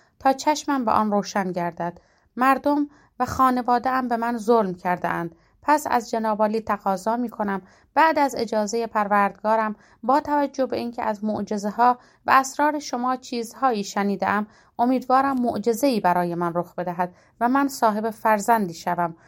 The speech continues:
و از خدا برای شما اجر و توفیق باشد.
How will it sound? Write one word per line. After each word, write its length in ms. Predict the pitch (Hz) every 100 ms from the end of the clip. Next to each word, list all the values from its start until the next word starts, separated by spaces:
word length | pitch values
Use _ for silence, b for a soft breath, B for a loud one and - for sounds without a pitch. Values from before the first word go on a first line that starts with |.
| b b -
و 40 |
از 160 | 233 -
خدا 320 | 247 262 269
برای 360 | 233 226 233
شما 360 | 220 - 196 208 -
اجر 360 | 226 254 254 _ _ _
و 100 | 226
توفیق 560 | 233 240 214 - 190 185
باشد. 380 | 165 165 175